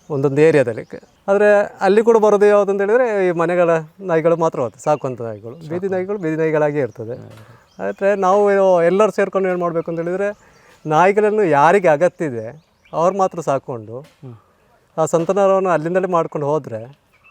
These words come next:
Speaker 1: ಮುಂದಿನ ದಿನಗಳಲ್ಲಿ ಇದು ಕಂಟ್ರೋಲಿಗೆ ಬರ್ಬೋದು ಅಂತ ನನ್ನ ಅನಿಸಿಕೆ. ಮತ್ತು ಜನಗಳು ಕೂಡ ಇದಕ್ಕೆ, ಎಲ್ಲರೂ ಜನಗಳು, ಸಾರ್ವಜನಿಕರು ಎಲ್ಲರೂ ಕೈ ಸೇರಿಕೊಂಡು, ಒಂದು ವಿನೋದಕ್ಕಾಗಲಿ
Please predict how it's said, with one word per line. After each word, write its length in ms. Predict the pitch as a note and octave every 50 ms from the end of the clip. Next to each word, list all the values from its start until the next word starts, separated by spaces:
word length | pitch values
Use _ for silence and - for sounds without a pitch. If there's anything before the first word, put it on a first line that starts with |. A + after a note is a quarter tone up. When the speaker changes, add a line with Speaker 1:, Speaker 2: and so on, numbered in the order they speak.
| _ _ _ _ _ _ _ _ -
Speaker 1:
ಮುಂದಿನ 380 | G3 G#3 G#3+ G#3 A3+ G#3+ A3 G#3+
ದಿನಗಳಲ್ಲಿ 540 | F#3+ G3+ G3+ G#3 G3 G#3 G3+ G3+ G3+ A3
ಇದು 200 | A3 G3 G3 F#3+
ಕಂಟ್ರೋಲಿಗೆ 400 | F3+ F#3 F3 E3+ F3+ F3 F3 E3
ಬರ್ಬೋದು 340 | D3+ D#3 D#3 D#3 D#3+ E3+ E3
ಅಂತ 100 | E3+ D#3+ F3+
ನನ್ನ 220 | F3 D#3 C#3 C3+
ಅನಿಸಿಕೆ. 380 | B2+ A#2+ A2 - - A2 A#2+ C3
ಮತ್ತು 460 | D3+ _ _ _ _ _ _ - G3+
ಜನಗಳು 380 | F3+ G3+ G3+ A3 G#3+ A3 G#3+
ಕೂಡ 180 | G#3 A3 G3+ G3+ G#3 G3 E3+ F3 F3 -
ಇದಕ್ಕೆ, 300 | F#3+ F3+ F#3+ - - G#3
ಎಲ್ಲರೂ 340 | F#3+ F#3 G#3 A3+ G#3+ E3+ C3 - _ _ _ _ -
ಜನಗಳು, 280 | C#3+ C#3 D#3 D#3+ F3
ಸಾರ್ವಜನಿಕರು 600 | E3 - E3 E3+ F3 F#3+ F3 F#3 F#3 F3+ - E3 D#3
ಎಲ್ಲರೂ 360 | D#3 E3+ F#3 G3+ G3 G3 F3+
ಕೈ 160 | - E3+ E3
ಸೇರಿಕೊಂಡು, 640 | D3+ - E3 D3+ D3+ - E3 E3 E3 D3 A#2+ A#2 B2+ - - _ -
ಒಂದು 440 | F3+ F#3+ G3 F#3+ F#3+ F#3+ F#3 F#3 F3+
ವಿನೋದಕ್ಕಾಗಲಿ 1120 | F3 E3+ F3+ G#3 G#3 G#3 G#3 F#3+ - F#3+ F3+ E3 E3 F3 F3+ F#3 F#3 F#3+ G3+ G3+ G#3